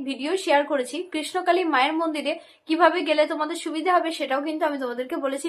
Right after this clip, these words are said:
ডিটেলস ঠিকানাটাও কিন্তু আমি অনেক ভিডিওর মাধ্যমে তোমাদেরকে বলেছি। তো আ-, কালকে একটা ভিডিও পোস্ট করেছিলাম, সেই ভিডিওতেও কিন্তু আমি কৃষ্ণকালী মায়ের মন্দিরে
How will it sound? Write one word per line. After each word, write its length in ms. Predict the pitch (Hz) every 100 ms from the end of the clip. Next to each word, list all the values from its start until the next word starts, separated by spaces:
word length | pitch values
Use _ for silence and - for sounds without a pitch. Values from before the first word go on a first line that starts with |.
| 254
ডিটেলস 320 | 233 269 294 -
ঠিকানাটাও 440 | 320 302 320 392
কিন্তু 160 | 392 370 349
আমি 80 | 302
অনেক 140 | 247 320 277
ভিডিওর 280 | 240 262 262
মাধ্যমে 240 | 262 339 330
তোমাদেরকে 300 | 254 254 330
বলেছি। 400 | 294 302 285 180 - _ - - -
তো 60 | 349 320
আ-, 120 | 339 - 285
কালকে 200 | 269 311
একটা 120 | 330 381 320
ভিডিও 200 | 311 339 349
পোস্ট 160 | 370 -
করেছিলাম, 340 | 330 311 294 294
সেই 120 | 285 233
ভিডিওতেও 400 | 240 262 277 339 370
কিন্তু 140 | 359 392
আমি 100 | 349 -
কৃষ্ণকালী 480 | 262 - 302 320 330
মায়ের 200 | 269 220 254
মন্দিরে 280 | 269 285